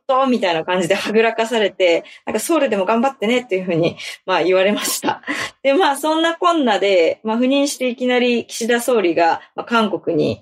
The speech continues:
えー、いらっしゃいました。今回の会談のポイントは何だったのかっていうのを、まあ、軽く解説したいと思います。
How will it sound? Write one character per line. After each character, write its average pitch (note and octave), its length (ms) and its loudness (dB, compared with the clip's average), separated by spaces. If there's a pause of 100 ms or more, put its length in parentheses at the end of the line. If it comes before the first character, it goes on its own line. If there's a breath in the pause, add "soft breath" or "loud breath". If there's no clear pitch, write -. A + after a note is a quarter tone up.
(220 loud breath)
え D3+ 100 -2
ー、 - 20 2
い D#3+ 240 2
ら F3+ 100 0
っ - 20 -4
し F#3 160 -4
ゃ E3+ 40 2
い E3+ 40 -2
ま E3+ 120 0
し - 100 -8
た。 - 220 -6 (1000)
今 F#4+ 220 -2
回 A#3+ 220 0
の F#3 100 -2
会 G#3+ 220 -2
談 G#3+ 160 0
の G#3 100 -2
ポ A3 200 -4
イ A3+ 80 2
ン A3 80 0
ト G#3+ 400 0
は A3+ 100 0
何 C4+ 220 2
だ B3 80 -2
っ - 100 -6
た F3+ 80 -2
の E3+ 120 -2
か E3 120 -2
っ D#3+ 100 -8
て - 120 -4
い E3 60 2
う - 20 0
の E3 120 0
を、 - 20 0
ま E3 140 2
あ、 D#3 60 -4
軽 G#3 240 0
く A3+ 160 -6
解 A3 240 0
説 G#3 400 -2
し - 140 -6
た G#3 140 2
い G3 100 0
と D#3+ 100 -2
思 D#3 160 0
い D#3 40 2
ま D#3 120 0
す。 - 400 0